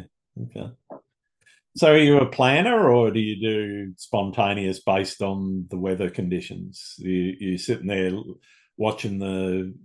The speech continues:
the forecast and saying, "All right, well, there's definitely gonna be swell coming,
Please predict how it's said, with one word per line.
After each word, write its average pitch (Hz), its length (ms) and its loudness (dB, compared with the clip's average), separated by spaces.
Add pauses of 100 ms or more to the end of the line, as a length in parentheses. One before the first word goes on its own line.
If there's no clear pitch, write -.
(140)
the 90 240 -4
forecast 98 680 0
and 90 120 -8
saying, 95 300 -4
"All 95 100 -2
right, 92 260 0
well, 92 120 -2
there's 95 420 -6
definitely 90 360 -4
gonna 92 180 -4
be 87 160 -4
swell 95 340 -4
coming, 98 540 -8